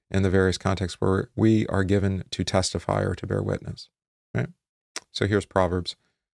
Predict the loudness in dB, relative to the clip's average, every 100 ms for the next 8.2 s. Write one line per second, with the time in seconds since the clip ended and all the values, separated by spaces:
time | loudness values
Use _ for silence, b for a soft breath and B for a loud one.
0 | -2 0 -2 -6 -8 -12 _ 2 4 6
1 | 6 4 4 4 4 2 2 4 2 2
2 | -4 -2 2 2 2 -2 -4 -4 -4 0
3 | 0 0 -2 -6 _ _ _ _ 2 4
4 | 4 2 2 2 2 2 0 0 0 2
5 | 0 0 0 2 2 0 -4 _ _ _
6 | 4 4 8 8 8 6 4 4 6 6
7 | 6 4 2 2 2 2 2 4 4 4
8 | 0